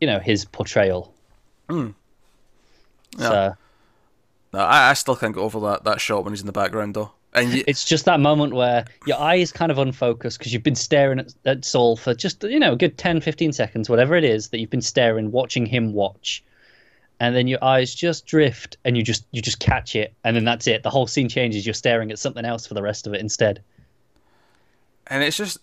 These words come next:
Speaker 2: it, it, it's, it, it just, it ties into that idea of Saul being kind of ignorant of, like, the larger world he's in. Just in general,
Speaker 1: Yeah.
Speaker 2: that's just how he is.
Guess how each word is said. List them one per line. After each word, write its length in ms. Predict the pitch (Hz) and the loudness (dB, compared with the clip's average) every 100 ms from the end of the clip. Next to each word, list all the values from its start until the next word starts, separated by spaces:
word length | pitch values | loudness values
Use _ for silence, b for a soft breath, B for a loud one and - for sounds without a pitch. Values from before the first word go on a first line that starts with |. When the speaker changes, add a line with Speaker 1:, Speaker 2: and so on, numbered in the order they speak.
| - | -2
Speaker 2:
it, 160 | 147 - | -2 -2
it, 200 | 135 156 156 | -8 -6 -4
it's, 220 | 175 - | -4 -2
it, 120 | 175 - | -4 -2
it 60 | 190 | -2
just, 180 | - - | -2 -4
it 120 | 180 | -2
ties 220 | 196 196 | -2 -2
into 200 | 202 196 | -6 -2
that 140 | 180 | 0
idea 420 | 165 143 131 131 107 | 0 -2 -4 -4 -2
of 120 | 120 | -4
Saul 580 | - 127 127 139 135 b b b b b - | -2 0 2 0 -2 b b b b b -6
being 160 | 127 | -6
kind 520 | - - 131 127 139 131 | -4 -4 -2 0 -2 -2
of 120 | 117 | -2
ignorant 460 | 113 120 131 135 - - | -4 -2 -4 -4 -8 -2
of, 540 | 120 113 107 - - _ - | -2 -2 -8 -14 -16 _ -4
like, 340 | 117 113 - b b b - | -4 -4 -8 b b b -4
the 100 | 123 | 2
larger 340 | 123 127 120 | 4 4 2
world 300 | 113 113 110 | 0 0 0
he's 160 | 110 101 | -4 -4
in. 280 | 107 165 165 _ _ _ _ _ _ _ _ | -2 -4 -6 _ _ _ _ _ _ _ _
Just 160 | 175 214 | -4 0
in 100 | 160 | 4
general, 380 | 175 160 127 117 | 4 6 4 4
Speaker 1:
Yeah. 40 | |
Speaker 2:
that's 180 | 139 160 | 4 2
just 140 | 165 135 | 0 -2
how 120 | 135 | -2
he 260 | 127 127 | -2 0
is. 320 | 139 107 98 | 0 0 -2